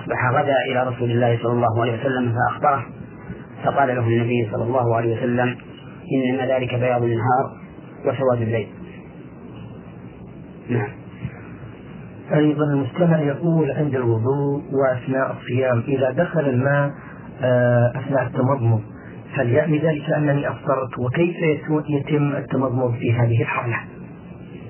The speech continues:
Speaker 1: ي-، يتم التمضمض للصائم كما يتم لغيره، بمعنى أنه يدخل الماء في فمه ويمرغ عليه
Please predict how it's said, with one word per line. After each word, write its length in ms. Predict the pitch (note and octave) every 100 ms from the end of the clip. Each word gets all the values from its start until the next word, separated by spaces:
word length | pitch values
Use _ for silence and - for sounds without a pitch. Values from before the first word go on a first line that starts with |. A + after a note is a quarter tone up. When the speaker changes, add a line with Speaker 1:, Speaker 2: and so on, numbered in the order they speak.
| - - - - - - - B1 A#1 B1 A#1 - A#1 - - - - - -
Speaker 1:
ي-، 300 | C3+ C#3+ C#3+
يتم 240 | C#3+ D#3
التمضمض 580 | C3+ A#2+ C3 A#2+ B2+ A#2 A#2+ A#2 - - -
للصائم 640 | B2 A#2 - C3+ A#2+ C#3+ - - - - -
كما 260 | D3+ C#3
يتم 260 | B2+ C3 B2
لغيره، 460 | A#2+ A2+ G2+ - - - - - - - - - - - - - - -
بمعنى 340 | C3 A#2 B2+ C#3 - - -
أنه 360 | B2 B2+ A#2 C3+
يدخل 240 | - A#2+
الماء 300 | A#2+ B2+ A#2+
في 160 | A#2+ A2+
فمه 260 | C3+ C#3+ - - - - - - - - - - - - - - - - - - - - -
ويمرغ 580 | C3 C3 C3 B2 A#2+ G#2+
عليه 360 | A2+ C3 C#3+